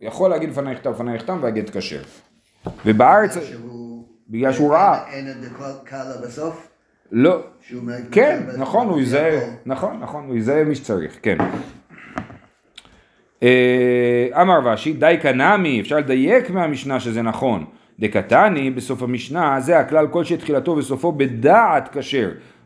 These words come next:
Speaker 1: ולא קטני כל שתחילתו וסופו בכשרות כשר. שמע מינא, כן? אם היה, אם היו רוצים להגיד שגם הסומה הוא לא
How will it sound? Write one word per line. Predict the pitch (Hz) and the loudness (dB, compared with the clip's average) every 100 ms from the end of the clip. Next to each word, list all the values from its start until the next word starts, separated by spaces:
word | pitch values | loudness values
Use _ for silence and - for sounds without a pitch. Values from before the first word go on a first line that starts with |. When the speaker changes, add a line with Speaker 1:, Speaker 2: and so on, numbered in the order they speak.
| - | -4
Speaker 1:
ולא | 127 208 | 0 0
קטני | - 262 262 214 | 2 2 4 2
כל | 226 | 0
שתחילתו | 190 190 185 175 175 | 0 -4 0 0 0
וסופו | 151 147 156 | -2 -2 -2
בכשרות | 147 139 135 - 135 131 - | -2 -4 -6 -2 0 0 -2
כשר. | 101 107 87 78 71 _ _ | -4 -2 -4 -4 -10 _ _
שמע | - 104 113 123 | -12 0 4 4
מינא, | 117 107 98 87 78 - _ | 4 2 0 -2 -6 -12 _
כן? | - 160 165 - _ 180 | 2 2 2 -10 _ -4
אם | 220 214 | -2 2
היה, | 180 185 202 185 185 - - | 2 4 6 4 2 -2 -8
אם | 196 | -4
היו | 190 | -2
רוצים | 185 175 180 | -4 -6 -4
להגיד | 170 170 180 | -4 -4 -8
שגם | 156 147 185 185 | -6 2 2 4
הסומה | 160 156 - - - 139 180 175 170 - - | 0 -2 -6 -14 -8 -4 0 0 -2 -6 -14
הוא | - | -2
לא | 151 | 0